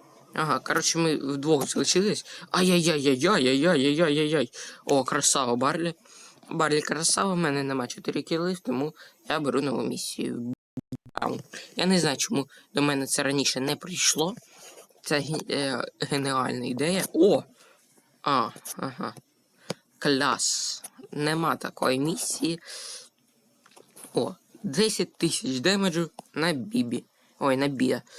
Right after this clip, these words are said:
Це буде ізі зробити, бо в неї демеджа мільярд.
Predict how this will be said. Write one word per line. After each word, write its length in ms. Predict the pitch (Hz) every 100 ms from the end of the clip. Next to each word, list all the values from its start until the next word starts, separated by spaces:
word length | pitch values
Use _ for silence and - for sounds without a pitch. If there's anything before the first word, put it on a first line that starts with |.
| - - -
Це 140 | 180
буде 260 | 180 151 123 -
ізі 260 | 147 120
зробити, 500 | 117 139 147 208 196
бо 240 | 165 156 165
в 120 | 139
неї 240 | 131 147
демеджа 420 | 131 139 143 117
мільярд. 540 | 131 131 127 123 123